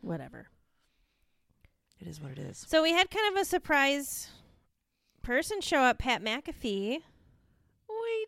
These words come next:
Speaker 2: did. My heart was ten times too big. I love Pat McAfee.
Speaker 1: I, this is the first thing I've actually ever seen him in. Like, I wasn't, I know he'd been on other things, but I, like, missed him somehow, like, other
Speaker 2: Yeah.
Speaker 1: shows.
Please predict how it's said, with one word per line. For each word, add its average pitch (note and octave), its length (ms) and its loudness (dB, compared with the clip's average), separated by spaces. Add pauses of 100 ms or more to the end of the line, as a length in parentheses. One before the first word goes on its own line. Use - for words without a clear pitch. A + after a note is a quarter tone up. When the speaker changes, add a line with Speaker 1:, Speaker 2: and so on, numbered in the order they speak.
(100)
Speaker 2:
did. G#4+ 320 -2
My G4+ 240 0
heart G4 340 -2
was G4 160 -6
ten F#4 360 -4
times E4+ 440 -4
too E4 320 -4
big. D#4+ 240 0
I D4 160 2
love D4 460 -2
Pat C4+ 280 -2
McAfee. A3+ 300 -4
Speaker 1:
I, F#4 380 0 (460)
this - 180 -2
is F#4+ 160 -4
the D#4+ 120 2
first B3+ 300 -2
thing B3 160 -2
I've G#3 140 0
actually G3 300 -4
ever F3+ 180 -4
seen F3 260 -6
him G#3 160 -6
in. D4+ 280 -4 (380)
Like, F#3 320 -6 (320)
I G#3 260 2
wasn't, G#3 460 -2 (1040)
I G3 120 -2
know G#3+ 140 2
he'd G#3 160 -4
been F#3 120 0
on F3 140 -2
other E3+ 240 0
things, E3+ 400 -8
but E3 120 -6
I, D#3 100 -4
like, D3+ 220 -8
missed D3 300 -10
him F#3 140 -6
somehow, G3 640 -6
like, E3 180 -10
other D3+ 400 -8 (460)
Speaker 2:
Yeah. G3+ 220 -20 (200)
Speaker 1:
shows. E3+ 640 -6